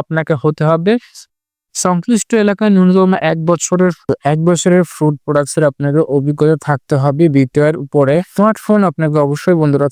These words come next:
থাকতে হবে এই চাকরিটি করতে গেলে। তো বেতন এবং অন্যান্য সুযোগ সুবিধার কথা উল্লেখ, বেতন আলোচনা সাপেক্ষে তারা নির্ধারণ করবে এবং ইনসেনটিভের এক পার্সেন্ট টার্গেটের উপর ভিত্তি করে আপনাকে ইনসেনটিভ প্রদান করবে।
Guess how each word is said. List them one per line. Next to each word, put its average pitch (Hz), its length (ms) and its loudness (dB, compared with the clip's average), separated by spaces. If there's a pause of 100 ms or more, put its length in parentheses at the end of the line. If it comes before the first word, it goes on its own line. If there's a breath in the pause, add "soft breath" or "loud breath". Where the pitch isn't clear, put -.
থাকতে 143 280 -2
হবে 165 180 2
এই 143 100 -2
চাকরিটি 139 320 -2 (100)
করতে 143 360 0
গেলে। 139 200 0 (340)
তো 160 60 0 (160)
বেতন 165 320 2 (120)
এবং 190 120 2 (300)
অন্যান্য 170 320 2 (160)
সুযোগ 160 300 2
সুবিধার 165 280 2
কথা 156 220 0 (100)
উল্লেখ, 151 180 2 (140)
বেতন 190 280 2 (400)
আলোচনা 180 400 2
সাপেক্ষে 151 400 -2
তারা 151 160 0 (100)
নির্ধারণ 143 340 0 (120)
করবে 151 340 0
এবং 156 120 0 (200)
ইনসেনটিভের 170 600 2 (160)
এক 143 140 -6
পার্সেন্ট 165 380 -2
টার্গেটের 156 380 0
উপর 165 220 -2
ভিত্তি 151 260 -2
করে 165 180 2
আপনাকে 151 240 -4 (180)
ইনসেনটিভ 160 440 -2 (100)
প্রদান 147 240 0 (120)
করবে। 127 280 -2